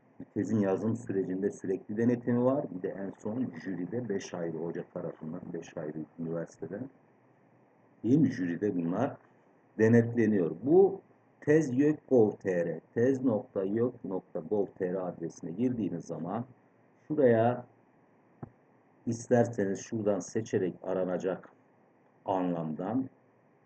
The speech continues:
tezin adına göre mi, konusuna göre mi, boşluğa yazdığınızda neyi bulabilirsiniz? Hatta mesela Mesut Özel'in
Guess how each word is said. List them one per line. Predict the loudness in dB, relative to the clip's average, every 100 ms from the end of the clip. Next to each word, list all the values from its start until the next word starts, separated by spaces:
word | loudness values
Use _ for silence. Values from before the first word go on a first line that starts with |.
| _
tezin | -2 0 -4 -4
adına | -4 -2 -2 -2
göre | 0 2 2
mi, | 2 -4 -6
konusuna | -6 -6 -8 -6 -4
göre | 0 2 2
mi, | 2 -2 -4 -14 _ _ _ _ _ _ _ _ _ _ _ _ _ _ 2
boşluğa | 2 2 -4 -4 -2
yazdığınızda | 0 2 2 0 0 0 -4 -4 -2 0 2 2 0 _ -8
neyi | -4 -2
bulabilirsiniz? | 0 0 0 -4 -8 -8 -8 -8
Hatta | -6 -8 -4 0 2 2
mesela | 0 0 0 0 0
Mesut | -2 -4 -8 -6
Özel'in | -2 0 2 2 0